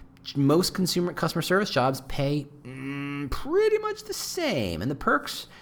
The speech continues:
okay, there's a little wiggle there, but frankly, are you gonna choose on snacks or no snacks? I hope you're not. I hope you're better than that. I hope you know you can do and be more than that. Um,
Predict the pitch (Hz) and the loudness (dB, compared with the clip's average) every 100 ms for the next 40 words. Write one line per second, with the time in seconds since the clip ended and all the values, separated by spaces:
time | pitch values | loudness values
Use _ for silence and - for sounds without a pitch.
0 | - - 403 403 302 302 320 320 311 311 | -20 -10 -6 -2 0 0 -2 0 0 2
1 | 269 269 254 220 165 180 151 147 190 190 | 2 2 2 2 2 2 4 2 2 -2
2 | 190 - - 143 120 110 104 - 117 165 | -4 -8 -2 0 2 0 -4 -4 -2 0
3 | 139 113 113 120 110 113 - 113 107 95 | 0 0 2 2 0 -2 -2 0 -2 -4
4 | - 98 92 - 107 101 107 - 208 302 | -4 -4 -4 -4 -4 -2 -2 -2 -2 -2
5 | - 104 - - 277 285 - - - 196 | -4 -6 -8 -4 -2 -2 -8 -16 -6 0
6 | 180 151 107 - - 180 208 196 135 85 | 2 4 2 -2 -4 0 2 4 2 0
7 | 69 76 80 101 160 165 143 123 113 113 | -4 -6 -8 -4 -2 0 0 0 0 -2
8 | 104 98 107 98 92 95 90 85 82 92 | -2 0 0 0 -2 -2 -2 -2 -2 2
9 | 160 165 - - - - - - 90 85 | 4 4 2 -8 -14 -16 -18 -6 -2 -2
10 | 82 85 | -2 -6